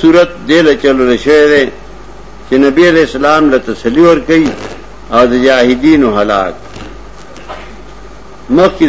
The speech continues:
سورت سره مناسبت کہ مخ کی سورت کے بیان د اصول اربعو شو اور استهزاء د کفار بیان شو۔ چار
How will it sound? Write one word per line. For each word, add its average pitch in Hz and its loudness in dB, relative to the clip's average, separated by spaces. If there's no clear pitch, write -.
سورت 156 2
سره 135 0
مناسبت 110 0
کہ 139 0
مخ 180 2
کی 170 2
سورت 170 2
کے 104 -2
بیان 160 2
د - 4
اصول 160 2
اربعو 135 2
شو 160 2
اور 135 2
استهزاء 143 2
د 160 -2
کفار 143 2
بیان 123 0
شو۔ 92 -6
چار 170 2